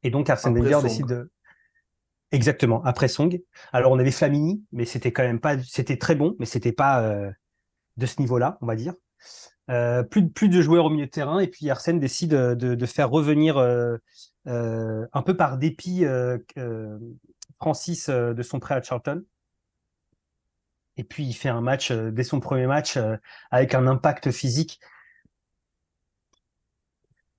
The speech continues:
Speaker 1: En fait, je, je, je, je, je, je sais même pas comment, euh, parce que j'ai, je pense que j'exagère quand je parle de Francis Coquelin, mais moi, je le trouvais vraiment, euh, euh, une intelligence de jeu, euh, euh,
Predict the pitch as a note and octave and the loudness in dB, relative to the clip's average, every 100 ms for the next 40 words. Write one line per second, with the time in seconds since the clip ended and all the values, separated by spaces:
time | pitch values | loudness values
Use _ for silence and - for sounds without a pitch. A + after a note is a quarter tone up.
0 | _ _ _ _ _ D3+ C3 G3+ G3+ D#3 | _ _ _ _ _ 0 4 4 4 4
1 | C#3+ D3+ C3+ F3 C3 E3+ D#3+ E3 A#2 - | 6 6 6 2 4 6 6 4 0 -6
2 | A#2+ B2+ C3 B2 C3 D3+ F3 F#3 F#3 F#3 | -4 -2 0 -2 -2 2 2 2 2 0
3 | F3 D3+ D3 C#3+ C3 B2+ A#2+ _ - - | 0 -2 0 0 0 -2 -6 _ -8 -2
4 | E3 F3 E3 C#3 C3+ G3 G#3 D#3+ C#3+ C#3 | 0 0 -2 -4 0 0 0 -4 -6 -4
5 | D#3 D3 E3+ - _ _ C#3+ C#3 C3 C3 | -2 0 0 -2 _ _ -2 0 0 0
6 | C#3+ C#3+ B2+ C#3+ - - C#3+ B2 E3 G#3 | -2 -2 -6 -10 -12 -10 -10 -4 -6 -6
7 | - - - _ C3+ B2+ D3 D#3+ C3 B2+ | -14 -20 -20 _ -8 -2 0 0 0 -8
8 | - B2+ D3 C3 B2 C3 C#3+ C3+ A#2+ A2+ | -8 -4 -2 -2 -2 -2 0 0 0 -4
9 | - - - - - B2 C3 C#3+ C#3+ D#3 | -12 -20 -20 -20 -10 -8 -4 -4 -4 -4
10 | C#3 D#3 C3+ C3+ C3+ C3+ D#3 D3 B2 A#2+ | -2 -2 -2 -2 -2 2 4 4 2 0
11 | A#2 A2+ - _ _ _ - C3 B2 A#2+ | -2 -6 -12 _ _ _ -4 -2 0 -2
12 | A#2 A#2 A#2 B2 | -4 -4 -6 -8